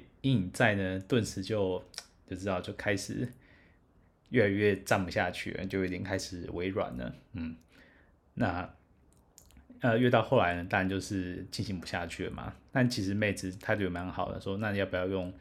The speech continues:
手帮用出来呢？”那我说：“好啊，那也试试看。”那他就是在手上抹很多精油或什么的，就开始在那边撸。那有时候就是这个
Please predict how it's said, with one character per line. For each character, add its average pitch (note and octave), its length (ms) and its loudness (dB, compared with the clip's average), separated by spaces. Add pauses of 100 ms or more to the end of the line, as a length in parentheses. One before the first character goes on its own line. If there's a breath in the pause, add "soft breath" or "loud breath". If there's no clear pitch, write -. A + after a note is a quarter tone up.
(420 loud breath)
手 E2 380 -4
帮 F#2 260 -6
用 F#2 180 -4
出 E2 160 -6
来 E2+ 140 -4
呢？” F2+ 260 -6 (300)
那 F#2+ 120 -4
我 E2+ 60 -6
说 F2+ 240 -6
：“好 - 200 -10
啊， - 200 -8
那 F2 160 -4
也 E2 80 -8
试 E2+ 220 -8
试 F#2 120 -8
看。” - 240 -6 (600 loud breath)
那 A2 100 0
他 G2 160 2
就 F#2 180 -4
是 G2 160 -6
在 F#2+ 200 2
手 - 240 -8
上 F2+ 240 -6 (120)
抹 F2 140 -6
很 E2+ 100 -8
多 F2+ 240 -4
精 F#2 280 -4
油 F2 200 -4
或 F#2+ 240 -2
什 - 140 -10
么 G2+ 60 -12 (100)
的， G#2+ 220 -6
就 G#2+ 120 -2
开 G2 220 2
始 - 160 -6
在 - 160 -6
那 F#2 60 -2
边 F2 200 -4
撸。 F2 280 -8 (400 loud breath)
那 - 80 0
有 A2 40 6
时 G#2+ 120 0
候 G#2 80 0
就 G#2+ 120 -2
是 G2 380 0
这 G#2+ 160 -4
个 F2+ 180 0